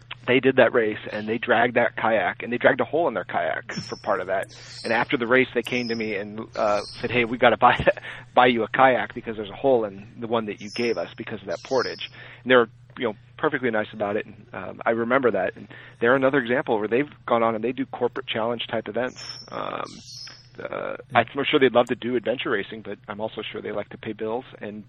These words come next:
Speaker 1: put groceries in their refrigerator.
Speaker 2: Yeah.
Speaker 1: <laughs> So they, um, uh, I don't know where they're at now, but they're, uh,
Speaker 2: They're
Speaker 1: more
Speaker 2: in
Speaker 1: graduates from this adventure racing school of hard knocks.
Speaker 2: Yeah,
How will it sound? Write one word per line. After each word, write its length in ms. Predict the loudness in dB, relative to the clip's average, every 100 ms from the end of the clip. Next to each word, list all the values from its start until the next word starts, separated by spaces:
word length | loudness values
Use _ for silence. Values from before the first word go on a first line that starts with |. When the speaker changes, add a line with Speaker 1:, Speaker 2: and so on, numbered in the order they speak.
| _ -14
Speaker 1:
put 160 | -12
groceries 400 | -10 -8 -8 -8
in 80 | -6
their 140 | -4 -4
refrigerator. 760 | -4 -6 -4 2 4 6 4
Speaker 2:
Yeah. 240 | 2 -10 -12
Speaker 1:
<laughs> 60 | 0
So 80 | 4
they, 300 | 6 4 2
um, 400 | 0 -4 -6 -12 -14 -8
uh, 320 | -4 -4 -6 -8
I 180 | -4 2
don't 100 | 4
know 80 | 6
where 120 | 6
they're 160 | 10 8
at 100 | 8
now, 200 | 4 -4
but 200 | -8 -12 -14 -20 -10
they're, 280 | -6 -2 0
uh, 120 | 0 -4 -20 -20 _ -4
Speaker 2:
They're 180 | 0
Speaker 1:
more 120 | 2 4
Speaker 2:
in 40 |
Speaker 1:
graduates 420 | 6 6 4 -4 -6 -20 -18
from 100 | -14
this 100 | -10
adventure 420 | -6 -4 -2 0 2
racing 520 | 2 0 -8 -8 -12 -18 -20 -20 -10
school 180 | -4 -2
of 60 |
hard 160 | 0 -2
knocks. 280 | -4 -8 -8
Speaker 2:
Yeah, 200 | -8